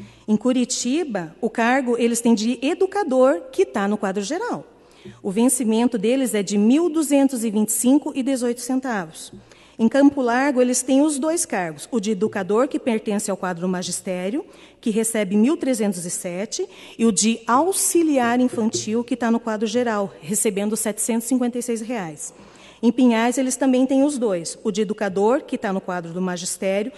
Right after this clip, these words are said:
que recebe mil quinhentos e quarenta e dois reais, e o de atendente, que tá no quadro geral, que recebe oitocentos reais. Aqui em São José também temos os dois cargos:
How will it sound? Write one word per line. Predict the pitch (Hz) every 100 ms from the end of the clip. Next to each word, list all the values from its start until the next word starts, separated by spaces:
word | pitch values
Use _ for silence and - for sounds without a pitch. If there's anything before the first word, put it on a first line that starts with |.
| - -
que | 233
recebe | 214 - 196 196
mil | 202 277
quinhentos | 285 262 220 196 202
e |
quarenta | 208 190 190 180
e |
dois | 175 170
reais, | 151 175 165 214 - - - - - -
e | 233
o |
de | 226
atendente, | 269 311 311 262 285 302
que | 277
tá | 247
no | 240
quadro | 226 202 226
geral, | 240 233 208 240 294 -
que | 277
recebe | 285 277 247 247
oitocentos | 247 - 240 233
reais. | 247 185 160 - - - - -
Aqui | 202 247
em | 262
São | 294 269
José | 277 247
também | 254 277 240 247
temos | 269 240 247 247
os | 254
dois | 226 240 240
cargos: | 254 196 156 -